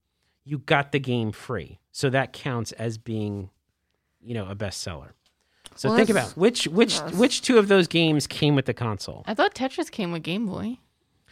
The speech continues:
Speaker 1: Tetris did come with Game Boy. Yes.
Speaker 3: I guess
Speaker 1: But,
Speaker 3: that's not the
Speaker 1: but
Speaker 3: one.
Speaker 1: was Game Boy? Yes.
Speaker 3: Super Mario Brothers? Let's go, let's go Super Mario Brothers.
Speaker 1: Okay.
Speaker 3: Or Wii Sports. I don't know.
Speaker 1: Okay. All right. We'll pick one.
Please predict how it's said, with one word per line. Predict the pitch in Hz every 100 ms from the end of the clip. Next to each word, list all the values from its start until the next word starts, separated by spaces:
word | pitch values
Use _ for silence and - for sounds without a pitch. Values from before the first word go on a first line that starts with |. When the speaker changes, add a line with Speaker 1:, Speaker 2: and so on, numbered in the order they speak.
| - -
Speaker 1:
Tetris | - 170 202 -
did | 202
come | - 190
with | 180
Game | - 123 107
Boy. | 87 85 95 _ _ _ _ _ _ _ -
Yes. | 113 80 - - - - _ _ _ -
Speaker 3:
I |
guess | 175 180
Speaker 1:
But, | 127 113
Speaker 3:
that's |
not | 160
the | 185
Speaker 1:
but | 113
Speaker 3:
one. |
Speaker 1:
was | 120 113
Game | 131 120
Boy? | 120 107
Yes. | 101 85 - - _ _ - -
Speaker 3:
Super | - 185
Mario | 185 175 185
Brothers? | 208 214 220 226
Let's | 214
go, | 240 -
let's | 214 208 - - - _ -
go | 185 180
Super | - 160
Mario | - -
Brothers. | - - 208 - _ _ _ _ _ _ _ _ _ 117
Speaker 1:
Okay. | - 90
Speaker 3:
Or | 175 170
Wii | 156
Sports. | 160 - 117 - -
I | 160
don't | -
know. | 185 - -
Speaker 1:
Okay. | 113 98 95 95
All |
right. | 107 98
We'll | 92 95
pick | 120 -
one. | 87